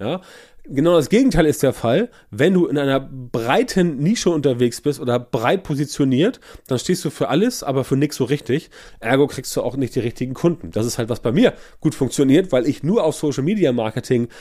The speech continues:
äh, runtergebrochen bin. Da gibt's jetzt noch andere Leute, die sind noch weiter runter, die machen zum Beispiel nur Facebook-Ads als Beispiel, machen wir hier auch,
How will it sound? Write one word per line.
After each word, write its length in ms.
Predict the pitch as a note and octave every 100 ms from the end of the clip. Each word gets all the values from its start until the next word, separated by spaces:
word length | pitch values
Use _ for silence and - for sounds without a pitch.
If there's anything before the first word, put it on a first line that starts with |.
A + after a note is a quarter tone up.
| - -
äh, 80 | B2
runtergebrochen 760 | A#2+ A2+ A2+ A2 A#2 A2+ B2
bin. 240 | A2+ E3 E3+
Da 120 | A2
gibt's 200 | E3+ -
jetzt 160 | C#3+
noch 160 | B2 -
andere 240 | D3+ F#3
Leute, 140 | F3+ D3+
die 80 | C3
sind 140 | A#2
noch 200 | C#3+ D3+
weiter 160 | G3+ F3
runter, 180 | F3+
die 100 | D3+
machen 200 | C3 B2+
zum 80 | C3+
Beispiel 280 | A#2+ A2+ A2+
nur 120 | G#2
Facebook-Ads 640 | F#2 - - E3 D3 C#3+
als 140 | B2+ -
Beispiel, 340 | B2 B2 C3
machen 260 | A#2 A2+ A2+
wir 80 | G2
hier 160 | F#2+
auch, 240 | B2 B3